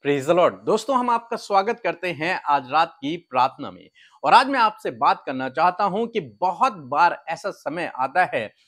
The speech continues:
जब एक विश्वासी के जीवन में कठिन समय होता है। उस समय उस विश्वासी के मन में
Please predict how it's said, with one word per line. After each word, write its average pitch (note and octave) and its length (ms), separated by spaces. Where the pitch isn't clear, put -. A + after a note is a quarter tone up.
जब C4 180
एक C4+ 160
विश्वासी F#3+ 640
के E3+ 200
जीवन G3+ 440
में D#3+ 320
कठिन C4 300
समय F3 380
होता D3+ 400
है। A2+ 260
उस D#4 220
समय E3 360
उस - 180
विश्वासी A3+ 680
के D3 340
मन A#3 180
में A2 240